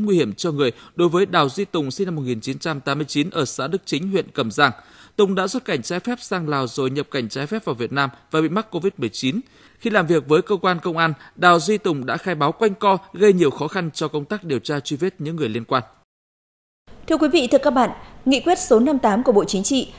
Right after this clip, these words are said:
Speaker 2: về xây dựng và phát triển tỉnh Thanh Hóa đến năm hai nghìn không trăm ba mươi, tầm nhìn đến năm hai nghìn không trăm bốn mươi lăm đã đề ra mục tiêu đến năm hai nghìn không trăm ba mươi, Thanh Hóa là một trong những trung tâm lớn của vùng Bắc Trung Bộ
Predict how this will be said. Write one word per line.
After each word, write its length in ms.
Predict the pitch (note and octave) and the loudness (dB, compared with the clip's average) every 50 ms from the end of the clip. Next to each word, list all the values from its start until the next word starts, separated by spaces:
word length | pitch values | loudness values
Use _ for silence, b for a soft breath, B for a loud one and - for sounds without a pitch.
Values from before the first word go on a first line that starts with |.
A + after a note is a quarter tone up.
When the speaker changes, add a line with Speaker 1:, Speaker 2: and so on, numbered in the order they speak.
| B B | B B
Speaker 2:
về 320 | - F3+ G3 B3 A#3+ A#3 | -6 2 6 8 10 10
xây 200 | A#3 A3+ - E4 | 8 8 4 2
dựng 260 | C4+ B3+ C4+ - F#3+ F#3 - | 2 2 2 0 0 -2 2
và 200 | A3 G3+ F#3+ F#3 | 4 4 4 4
phát 160 | - D4+ E4 - | 4 2 -2 0
triển 260 | - C#4+ B3 F#3+ E3+ | 0 0 2 2 2
tỉnh 260 | - - F#3+ F3+ E3+ | 0 0 0 0 0
Thanh 180 | D3+ A3+ A#3 A3 | -2 0 0 0
Hóa 240 | G#3+ G3 F3+ F#3 A3+ | 2 2 2 2 2
đến 240 | A3 G#3 G3 F3+ | 4 4 4 4
năm 120 | G#3+ C#4 C#4+ | 4 2 2
hai 80 | C#4 | 2
nghìn 140 | A3+ G#3 F3+ | 0 0 -2
không 160 | D3+ - A3 | -2 -2 -4
trăm 160 | G#3+ - A#3 G#3+ | -2 0 0 2
ba 60 | G#3+ | 2
mươi, 320 | G#3 G3 A3+ A3+ G#3+ G#3+ B B B B B | 6 8 8 8 8 6 B B B B B
tầm 180 | B3+ A#3+ A3+ | 6 6 8
nhìn 240 | A3 A#3+ A#3 G#3+ G3+ | 8 6 6 4 6
đến 200 | G3 G3+ F3+ G3+ | 6 6 6 4
năm 100 | B3 C#4+ | 2 2
hai 80 | D4 B3+ | 2 0
nghìn 120 | A3 F#3 D3+ - | 0 0 -2 -2
không 100 | A3+ G#3 | -2 -2
trăm 180 | - A#3+ A3 | 0 -2 0
bốn 100 | G3 G3 | 0 0
mươi 60 | F3+ | 2
lăm 140 | G#3+ A#3 A#3 G#3 B B B B B | 4 4 2 2 B B B B B
đã 120 | - C#4+ | 2 4
đề 160 | D4 E4 C4 | 8 8 8
ra 200 | A3+ A3+ C#4 C4 | 8 8 6 4
mục 160 | A#3+ A3+ G#3+ G#3+ - | 6 4 2 2 6
tiêu 200 | B3+ B3 A3+ A3 A3+ - - | 6 6 6 6 2 -2 2
đến 220 | G3+ G3 G3 A3 | 2 4 4 4
năm 100 | B3+ D4 | 4 4
hai 100 | C4 B3 | 2 2
nghìn 140 | A3+ G3+ D#3+ - | 2 0 -2 -2
không 100 | A3+ G#3+ | -2 -2
trăm 180 | G#3+ - A3 G#3+ | 0 0 2 2
ba 60 | G#3+ | 2
mươi, 300 | G#3 G3+ G#3+ G#3 G3 G3+ B B B B - | 4 4 6 4 4 2 B B B B 2
Thanh 160 | D#4 C#4+ B3+ | 4 6 6
Hóa 320 | A#3+ A3 F#3+ F#3+ C4 D#4+ - | 6 4 2 2 0 -2 0
là 120 | - G#3+ | 2 2
một 180 | G#3+ G3+ G3 G3+ - | 4 4 4 2 2
trong 200 | - A#3+ G#3+ G3+ | 0 0 2 2
những 140 | A3+ G#3+ D4 | 2 0 0
trung 180 | - C#4+ A#3+ | 0 0 0
tâm 240 | A3 - A3+ G#3 G3 | 2 2 2 2 4
lớn 300 | A3+ A#3 G3+ G3 G#3+ C#4+ | 4 4 4 4 2 0
của 100 | - C4+ | 0 -2
vùng 220 | F#3 F#3 F#3+ E3+ | -2 -2 -2 0
Bắc 140 | F#3 B3+ B3 | -2 -2 -2
Trung 160 | - A#3+ G3+ | -2 -4 0
Bộ 240 | F3+ G#3 G#3 - - | 4 4 4 4 2